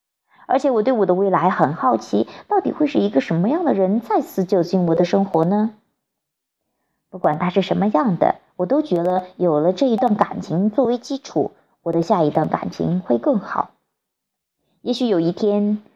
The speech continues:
我会感谢他帮助我看清自己真正想要的事，事情。不过，绝不是今天。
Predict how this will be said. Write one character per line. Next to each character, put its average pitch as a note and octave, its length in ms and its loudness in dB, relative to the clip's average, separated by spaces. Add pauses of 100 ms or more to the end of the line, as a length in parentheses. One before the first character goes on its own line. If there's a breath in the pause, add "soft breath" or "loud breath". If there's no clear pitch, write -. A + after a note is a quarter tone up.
(180 soft breath)
我 F3 100 -8
会 G#3 120 2
感 F#3 260 0
谢 G3 140 0
他 G#3+ 220 0
帮 A3+ 200 0
助 A#3 140 0
我 D#3+ 140 2
看 E3+ 220 0
清 E3 220 0
自 E3+ 120 -2
己 D#3 160 0
真 F#3 200 0
正 D#3+ 220 0
想 - 300 -8
要 D#3+ 180 0
的 D3+ 100 0
事， - 220 -8 (140)
事 - 220 -8
情。 - 260 -6 (680)
不 C#3+ 80 -16
过， - 360 -2 (100)
绝 B3+ 100 -8
不 B3+ 140 -12
是 F#3+ 160 -4
今 E3 200 0
天。 D#3+ 280 -2